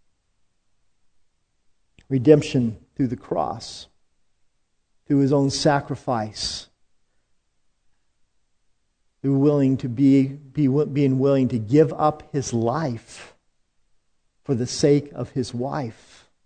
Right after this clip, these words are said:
which in the case of Christ is the church, the bride of Christ.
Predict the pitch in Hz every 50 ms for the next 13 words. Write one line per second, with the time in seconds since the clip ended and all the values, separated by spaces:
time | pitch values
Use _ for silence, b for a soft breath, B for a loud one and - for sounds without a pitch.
0 | _ _ _ _ _ _ _ _ _ _ _ _ _ _ _ _ _ _ _ _
1 | _ _ _ _ _ _ _ _ _ _ _ _ _ _ _ _ _ _ _ _
2 | _ _ _ _ _ _ _ _ _ _ _ _ _ _ _ _ _ _ _ _
3 | _ _ _ _ _ _ _ _ _ _ - 139 131 - - 135 131 123 113 -
4 | - - 151 143 139 143 - - 120 - - - 143 139 139 147 147 - - -
5 | 143 139 123 - - 147 143 - - - - 104 - - _ - - - - -
6 | _ _ - 123 - - 147 170 151 127 127 120 123 120 117 120 139 - - 123
7 | - - 147 135 117 107 107 110 - - - - -